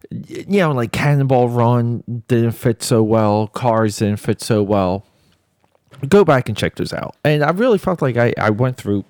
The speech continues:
the ten, ten best racing car movies of all time. Here we're doing, technically, we should be doing the top ten filmmakers. Slight miscalculation.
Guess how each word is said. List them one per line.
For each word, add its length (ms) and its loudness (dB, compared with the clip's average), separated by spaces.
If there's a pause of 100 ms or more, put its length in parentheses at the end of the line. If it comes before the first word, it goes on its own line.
(600)
the 140 0 (520)
ten, 280 0 (420)
ten 200 2
best 320 0
racing 300 -2
car 200 -2
movies 380 -6
of 100 -4
all 140 -6
time. 240 -14 (1800)
Here 240 6
we're 240 4
doing, 640 0 (400)
technically, 500 0 (560)
we 120 2
should 240 0
be 120 -2
doing 340 2
the 100 0
top 460 -4
ten 420 -8 (560)
filmmakers. 680 -2 (1500)
Slight 340 0 (280)
miscalculation. 920 -2